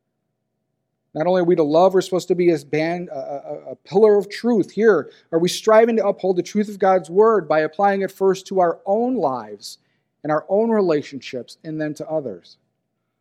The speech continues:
Are we guarding the truth and upholding it in love?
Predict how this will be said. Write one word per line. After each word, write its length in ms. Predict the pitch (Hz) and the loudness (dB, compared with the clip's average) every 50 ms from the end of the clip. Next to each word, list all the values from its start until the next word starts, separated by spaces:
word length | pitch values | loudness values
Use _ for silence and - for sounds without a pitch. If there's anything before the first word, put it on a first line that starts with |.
| _ _ _ _ _ _ _ - | _ _ _ _ _ _ _ -10
Are 60 | 131 | -8
we 80 | 131 127 | -8 -6
guarding 340 | 127 131 135 147 160 165 165 | -4 -2 -2 -2 -2 -4 -6
the 80 | 156 | -10
truth 340 | 147 - - 214 196 156 - 143 | -10 -10 -6 -4 -4 -4 -6 -6
and 80 | 139 | -8
upholding 480 | 131 131 - 156 156 156 151 156 151 156 | -8 -8 -4 -2 -2 -2 -2 -4 -6 -6
it 160 | 151 151 _ - | -10 -10 _ -16
in 140 | 160 151 151 | -16 -12 -8
love? 400 | 165 185 170 110 - - - | -4 -4 -4 -4 -6 -10 -20